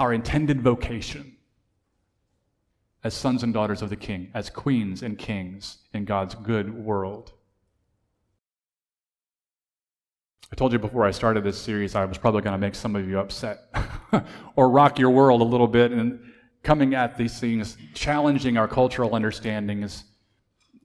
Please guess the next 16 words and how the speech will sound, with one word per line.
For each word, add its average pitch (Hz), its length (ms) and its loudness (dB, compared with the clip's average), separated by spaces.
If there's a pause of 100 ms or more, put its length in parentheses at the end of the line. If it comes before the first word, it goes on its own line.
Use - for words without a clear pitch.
even 135 240 2
some 117 220 0
of 110 100 0
our 107 140 4
memories 104 560 -2
and, 98 260 -10
and 101 280 -10
the 98 40 -12
music 117 400 0
that 113 140 -8
we 107 120 -8
sing. 98 520 -10 (220)
The 123 60 -2
hard 170 200 6
part 110 240 0
is 107 320 -4